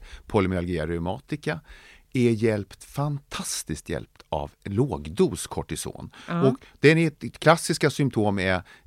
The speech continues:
Speaker 1: är, är, är ländryggsmärta eller i, i, eh, s-, lår, ben eller bålen, alltså proximala, eh,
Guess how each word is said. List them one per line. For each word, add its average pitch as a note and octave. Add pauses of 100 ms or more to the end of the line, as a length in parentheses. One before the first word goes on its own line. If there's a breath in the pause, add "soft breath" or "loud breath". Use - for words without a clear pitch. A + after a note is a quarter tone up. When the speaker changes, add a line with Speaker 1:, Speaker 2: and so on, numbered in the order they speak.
Speaker 1:
är, F#2+
är, F#2
är F2+
ländryggsmärta A#2+ (200 soft breath)
eller A2 (380 soft breath)
i, G2
i, G2+
eh, G2+
s-, - (280)
lår, A2
ben G2
eller F2+
bålen, D2
alltså F#2
proximala, E2+ (360 loud breath)
eh, D#2+